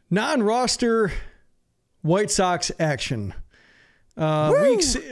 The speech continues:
Speaker 1: weeks before they usually announce their entire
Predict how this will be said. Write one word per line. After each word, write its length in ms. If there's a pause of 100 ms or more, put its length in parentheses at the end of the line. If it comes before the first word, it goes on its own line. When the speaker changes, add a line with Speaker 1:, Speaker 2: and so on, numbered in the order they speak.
Speaker 1:
weeks 320
before 460
they 80
usually 500
announce 400
their 140
entire 540